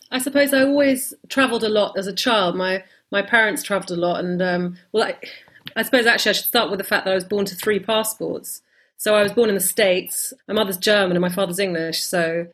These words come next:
it kind of started with travel, really. So I, I was born in the States, then moved to, um, London when I was a baby. And, um, yeah, I always travelled a lot with my family. My parents were keen travellers, and my father, as a doctor, would get to go to lots of conferences and, and lots of exotic places, and he'd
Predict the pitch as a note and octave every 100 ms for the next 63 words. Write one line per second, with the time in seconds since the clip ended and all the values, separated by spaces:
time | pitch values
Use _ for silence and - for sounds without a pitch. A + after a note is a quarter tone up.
0 | - A#3 - - C#4 C4 - D4 D4 B3+
1 | G3+ - G3 F3+ E3+ F3 G3+ G#3+ A3 G3+
2 | G3 F#3 G3+ - C#4 B3 G#3 G3 G3 G3
3 | - G#3 G#3 G#3+ - G3 F3+ _ - F#3
4 | F3+ F3+ F3 F3 G#3 G3+ F3 F3+ F3 E3+
5 | F3 - F#3+ F#3+ D#3 E3 F3+ D#3 F#3 F#3+
6 | F#3 F#3 - A#3 F#3+ G#3 G3 A3 G#3 F#3+
7 | F#3+ - F3 F3 F3 G#3+ F#3+ D3+ D#3+ F3+
8 | - F3+ - F3 - F3 - B3+ A#3+ A3
9 | G3+ F3+ F3 - G3+ G3 F3+ F3 - F3+
10 | - F3+ D#3+ D#3+ - _ - - - -
11 | - F3+ F3 F3+ F3+ F3+ - F#3+ F3+ E3+
12 | - E3 D#3+ D#3 D#3 - - F3+ F3 F3
13 | F3+ - F3+ F3+ - F#3 E3 - C#3+ D#3+
14 | D#3+